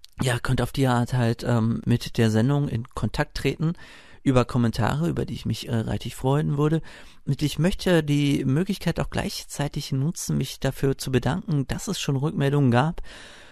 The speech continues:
und auch, äh, Unterstützung in Form von Flatterklicks. Herzlichen Dank an, äh, all diejenigen, die es getan haben.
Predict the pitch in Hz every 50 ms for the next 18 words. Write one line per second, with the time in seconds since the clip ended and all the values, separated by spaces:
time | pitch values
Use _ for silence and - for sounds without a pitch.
0 | - - - - - - 131 127 127 - - 120 117 127 131 - - - 120 117
1 | 117 - 131 - - 117 - - 139 - - 165 151 135 127 110 - - 117 -
2 | - 117 107 - - - - - - 160 151 - - 160 170 - - - - -
3 | - - - - - - 117 107 - - - - 117 113 123 113 110 107 113 139
4 | 151 180 - - 147 143 143 139 - - 139 139 135 - - 127 135 139 143 139
5 | 135 139 147 143 143 131 120 120 117 - - - - - - 110 143 147 135 113
6 | 113 120 127 135 143